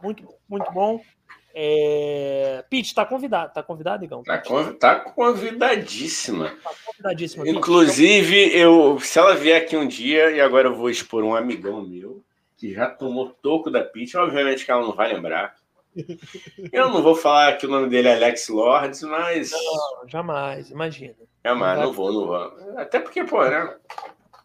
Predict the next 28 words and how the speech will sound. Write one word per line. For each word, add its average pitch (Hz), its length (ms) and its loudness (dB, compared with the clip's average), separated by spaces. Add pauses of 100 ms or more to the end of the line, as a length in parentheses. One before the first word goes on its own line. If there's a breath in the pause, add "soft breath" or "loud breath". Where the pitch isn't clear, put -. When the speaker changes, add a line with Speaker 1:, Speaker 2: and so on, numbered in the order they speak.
(180)
Speaker 2:
Ninguém 131 260 2
Speaker 1:
Não 120 80 2
Speaker 2:
vai 123 100 6
Speaker 1:
precisa - 160 -2
Speaker 2:
assistir - 180 -8
isso 127 100 -6
Speaker 1:
ficar 240 100 0
Speaker 2:
aqui. - 100 -2
Speaker 1:
falando 185 340 0
que - 100 -10
ele 185 80 -4
é 185 60 2
dono 170 300 -2
da, 170 160 2
da 160 120 0
loja 160 280 0
X-Force, 151 760 -4
não 147 120 -12
precisa 196 360 -8
ficar 190 160 -14
falando 185 380 -6
isso 147 240 -10
também, 147 240 -4
Speaker 2:
Não, 104 360 4
Speaker 1:
que - 180 -20
Speaker 2:
também 98 420 0
Speaker 1:
expor, - 60 2
Speaker 2:
não. 87 360 -2